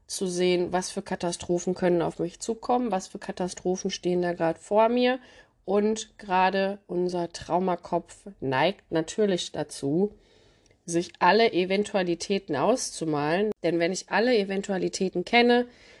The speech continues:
dann kann ich denen ja eventuell auch aus dem Weg gehen. Also größtmögliche Sicherheit. Was bedeutet also der Satz, den ich gesagt habe? Nicht in Kontext gesetztes Trauma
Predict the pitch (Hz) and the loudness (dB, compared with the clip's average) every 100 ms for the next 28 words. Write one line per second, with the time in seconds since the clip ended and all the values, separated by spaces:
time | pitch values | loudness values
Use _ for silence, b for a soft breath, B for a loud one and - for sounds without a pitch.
0 | B 185 190 208 202 196 185 185 185 156 | B -4 2 2 2 0 0 2 2 2
1 | 170 165 175 143 151 151 151 139 147 135 | 2 2 0 0 4 4 2 2 2 4
2 | 139 139 143 143 - 160 - 165 160 147 | 4 2 -2 -2 -4 -6 -4 -6 -4 -6
3 | 147 - 151 - - - - - _ _ | -8 -12 -12 -12 -14 -16 -16 -20 _ _
4 | _ _ _ _ b b b b b b | _ _ _ _ b b b b b b
5 | b b _ _ _ _ _ _ _ _ | b b _ _ _ _ _ _ _ _
6 | _ _ - 220 220 226 202 240 233 - | _ _ 4 4 6 4 6 6 4 -2
7 | 185 185 180 180 170 - 165 160 - 139 | -2 0 -2 -2 -4 -4 -4 -4 -6 -6
8 | 127 123 - 127 127 131 135 _ _ _ | -6 -8 -10 -12 -10 -12 -14 _ _ _
9 | _ _ - 220 240 - 180 170 185 208 | _ _ 6 8 6 0 -2 0 2 2
10 | 202 190 - - 170 160 151 - 156 - | 0 -4 -4 -12 -4 -4 -4 -8 -10 -6
11 | 147 147 180 185 190 | 0 2 4 2 -2